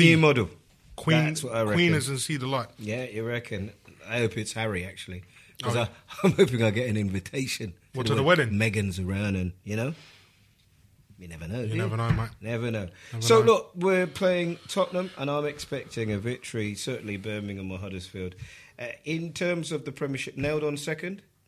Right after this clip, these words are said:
Speaker 2: Yeah.
Speaker 1: What success in terms of, ju-, ju-, just before the end of the podcast, what success in terms of where we get in the Champions League?
Speaker 2: That's a really tough, I think we can beat Sevilla. I really think we'll get past Sevilla.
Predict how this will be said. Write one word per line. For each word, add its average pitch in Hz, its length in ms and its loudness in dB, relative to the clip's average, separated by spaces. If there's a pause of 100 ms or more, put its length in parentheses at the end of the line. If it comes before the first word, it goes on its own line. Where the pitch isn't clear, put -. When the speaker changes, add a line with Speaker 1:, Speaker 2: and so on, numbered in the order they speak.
(220)
Speaker 2:
Yeah. 113 520 4
Speaker 1:
What - 240 4
success 180 580 -4
in 127 160 -6
terms 117 360 -8
of, 110 140 -10
ju-, 139 140 -16
ju-, 147 240 -14 (100)
just 143 300 -14
before 156 280 -12
the 139 80 -6
end 123 100 -6
of 107 60 -8
the 107 60 -10
podcast, 110 460 -14 (380)
what 127 380 -6
success - 540 -6
in 117 180 -6
terms 113 520 -6
of 104 300 -6 (260)
where 107 380 -4
we 101 360 -8 (260)
get 101 260 -10
in 98 100 -14
the 92 80 -10
Champions 92 560 -14
League? 90 180 -16 (1500)
Speaker 2:
That's 175 300 2
a 214 40 4
really 202 360 4
tough, - 260 2
I 220 160 12
think 247 160 2
we 202 80 4
can 180 100 2
beat 190 160 2
Sevilla. 127 380 2 (440)
I 143 80 4
really 156 320 8
think 151 180 2
we'll 131 100 0
get 147 140 0
past 127 240 -2
Sevilla. 113 300 0